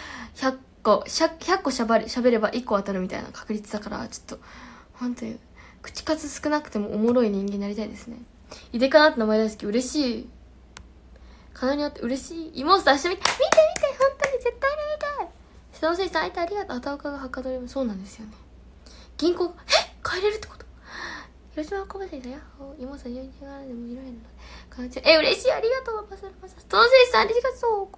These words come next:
う。守りたい。この笑顔、ありがとうございます。よかった。笑ってよ、これから。足いつ見ますか？じゃあ、今日のXの投稿見たら、ちょっと足写ってると思いますよ。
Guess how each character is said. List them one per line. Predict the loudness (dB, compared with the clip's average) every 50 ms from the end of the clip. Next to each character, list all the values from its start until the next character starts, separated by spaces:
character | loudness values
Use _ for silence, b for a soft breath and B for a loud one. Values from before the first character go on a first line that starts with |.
| -8
う。 | -8
守 | -6 -6 -6 -8
り | -8 -8
た | -10 -12
い。 |
こ | -12 -12
の | -14 -14
笑 | -14 -14 -12
顔、 | -12 -12
あ | -12
り | -12 -12
が | -14 -14
と | -14 -14
う | -14
ご | -14
ざ | -12 -14
い | -14 -14
ま | -14 -16
す。 | -18 -20 -20 -20 -20 -20 -20 -20 -20 -20 -20 -20 -20 -20 -20 -20 -20 -20 -20 -20 -20 B B B B B B B B B B -14 -12
よ | -12 -10
か | -10 -10
っ | -10
た。 | -8 -8
笑 | -6 -6 -8 -8
っ | -10
て | -8 -8 -8
よ、 | -8
こ | -8
れ | -12 -18
か | -18 -20
ら。 | -20 -20 -16 -10
足 | -8 -4 0 0 0
い | 0
つ | 0 0
見 | 0 0
ま | 0 -2 -4
す | -8 -10
か？ | -16 -18 -20 -20 -20 -20 -20 -20 -20 -20 -20 B B -16 -14 -16 -16 -18 B B B B
じ | -12 -12
ゃ |
あ、 | -10 -6
今 | -4 -2 -2
日 | -2
の | -4 -8 -12 -16 -16 -10
X | -10 -10 -10 -10 -12 -8 -8
の | -8
投 | -6 -6 -6
稿 | -6 -6 -6
見 | -6 -6
た | -8 -8
ら、 | -10 -12 -16 -18 -20 -20 -20 -20 -20 -14
ち | -14 -14
ょ | -12
っ |
と | -10 -10
足 | -8 -8 -6 -8
写 | -8 -8 -8 -10
っ |
て | -4 -2 -2
る | -2
と | -2 -4
思 | -8 -8 -8
い | -6
ま | -8 -8
す | -8 -8
よ。 | -10 -12